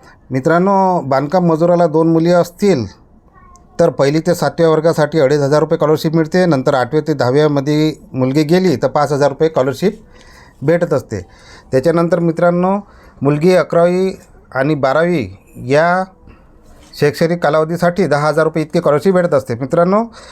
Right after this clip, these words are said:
मुलगी जर तेरावी ते पंधरावीपर्यंत शिकत असली, तेरावी, चौदावी, पंधरावी, तर वीस हजार रुपये इतके स्कॉलरशिप मिळत असते. मुलगी जर इंजिनिअरिंग करत असली तर साठ हजार रुपये स्कॉलरशिप भेटत असते आणि वैद्यकीय करत असली तर एक लाख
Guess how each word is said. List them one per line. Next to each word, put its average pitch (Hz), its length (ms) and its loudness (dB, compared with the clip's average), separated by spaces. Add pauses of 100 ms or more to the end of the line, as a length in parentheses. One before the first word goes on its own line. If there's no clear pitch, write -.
(300)
मुलगी 156 380 2
जर 147 380 2 (220)
तेरावी 165 380 2
ते 175 120 -4
पंधरावीपर्यंत 160 680 0 (920)
शिकत 175 360 -2
असली, 185 380 0
तेरावी, 156 680 0
चौदावी, 151 440 0
पंधरावी, 165 460 0
तर 156 180 -2
वीस 156 200 0
हजार 156 160 2
रुपये 147 200 -2
इतके 139 160 -4
स्कॉलरशिप 151 380 0
मिळत 175 200 0
असते. 101 300 -8 (540)
मुलगी 147 280 2
जर 175 160 2
इंजिनिअरिंग 165 400 0
करत 185 240 0
असली 196 300 0
तर 214 120 -2
साठ 143 280 -2
हजार 156 160 2
रुपये 175 180 0
स्कॉलरशिप 170 280 0
भेटत 175 220 0
असते 185 260 0
आणि 196 120 2
वैद्यकीय 156 380 0
करत 156 240 0
असली 202 220 0
तर 220 120 0
एक 180 200 2
लाख 143 100 2